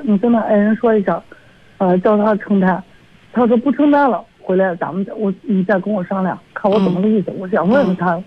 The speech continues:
Speaker 1: 就说
Speaker 2: 嗯。
Speaker 1: 他刚结了婚，找了这个男的吧，
Speaker 2: 嗯。
Speaker 1: 呃，也没父母。
Speaker 2: 嗯。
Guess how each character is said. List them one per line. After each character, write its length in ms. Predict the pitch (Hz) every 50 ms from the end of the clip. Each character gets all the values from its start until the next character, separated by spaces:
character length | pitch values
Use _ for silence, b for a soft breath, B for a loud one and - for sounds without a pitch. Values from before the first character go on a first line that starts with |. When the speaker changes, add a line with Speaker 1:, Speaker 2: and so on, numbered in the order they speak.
| _
Speaker 1:
就 80 | 180 175
说 80 | 180 196
Speaker 2:
嗯。 160 | 185 180 185 - - - - - -
Speaker 1:
他 120 | - - 233
刚 240 | 254 254 247 247
结 100 | 214 262
了 80 | 240 220
婚， 220 | 185 214 226 220
找 160 | - 196 156 147
了 160 | 175 202 202
这 100 | 220 233
个 80 | 214
男 260 | 202 185 165 - 151 175
的 60 | 175
吧， 160 | 180 170 165 165
Speaker 2:
嗯。 280 | 196 202 196 185 185 202 - - - - -
Speaker 1:
呃， 80 | - 170
也 140 | 175 180 180
没 180 | 190 196 233 254
父 220 | 247 - 320 262
母。 340 | 202 175 160 160 170 175 190 - _ _ _ _ _ _ _ _ _ _ _ _ -
Speaker 2:
嗯。 360 | 190 185 180 170 180 214 262